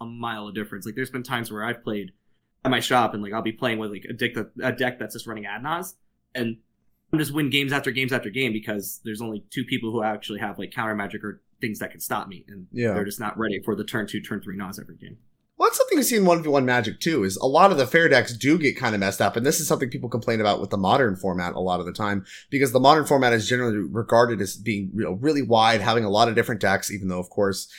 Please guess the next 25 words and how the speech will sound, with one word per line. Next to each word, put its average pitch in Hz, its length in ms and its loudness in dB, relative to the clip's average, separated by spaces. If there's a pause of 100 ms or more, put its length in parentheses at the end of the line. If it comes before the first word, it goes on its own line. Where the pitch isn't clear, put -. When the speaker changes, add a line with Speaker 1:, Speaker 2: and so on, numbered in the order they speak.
(120)
Speaker 2:
it 117 100 0
has 117 220 0
the 107 80 -6
same, 110 640 0 (240)
whatever, 101 320 2
tier 147 280 4
one, 104 440 4
it 98 80 0
has 104 200 0
the 107 80 -6
same 117 240 2
number 107 220 2
of 95 140 -2
decks 101 260 2
that 98 140 -4
are, 95 100 0
like, 92 300 -4 (240)
actually 117 420 2
the 92 80 -2
best 87 300 -4
decks 90 400 -2 (160)
as 117 200 4
any 113 200 4
other 151 180 6
format, 95 500 0